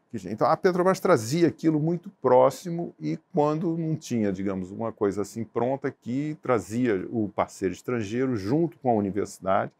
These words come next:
Viajei muitas vezes pro, pra centros de pesquisas, empresas, a gente trabalhava junto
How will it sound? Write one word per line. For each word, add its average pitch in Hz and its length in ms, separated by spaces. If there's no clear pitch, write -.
Viajei 110 640
muitas 113 480
vezes 107 440
pro, 92 440
pra 92 180
centros 110 560
de 87 60
pesquisas, 92 720
empresas, 92 640
a 92 80
gente 107 200
trabalhava 90 600
junto 104 280